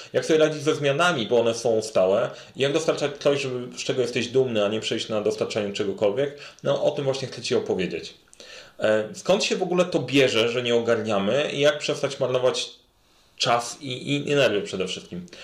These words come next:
Powiem ci, co jest problemem. E, i to jest taki problem, który tak naprawdę lubimy. E, to jest paradoks.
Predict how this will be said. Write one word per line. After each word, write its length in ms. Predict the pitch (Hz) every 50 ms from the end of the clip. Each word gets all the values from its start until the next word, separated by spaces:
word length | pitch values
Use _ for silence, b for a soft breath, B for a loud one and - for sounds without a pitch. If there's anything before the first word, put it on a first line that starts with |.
| B B B -
Powiem 180 | - - 330
ci, 100 | - -
co 100 | - 165
jest 140 | 147 135 -
problemem. 580 | - 139 110 104 98 90 90 92 104 139 156 151 - - _ B B B B B B B -
E, 200 | - 113 - -
i 40 | -
to 80 | 190
jest 120 | 190 190 -
taki 160 | 170 - 135
problem, 340 | - - 143 151 165 160 147
który 220 | - - 139 131
tak 160 | 127 - -
naprawdę 340 | 120 104 - 113 110 - 135
lubimy. 640 | 131 131 139 135 127 120 107 98 95 90 90 87 - - - - - - - -
E, 140 | 98 101 95
to 140 | 98 - 113
jest 160 | 101 - -
paradoks. 580 | 110 98 92 87 90 90 110 - - - -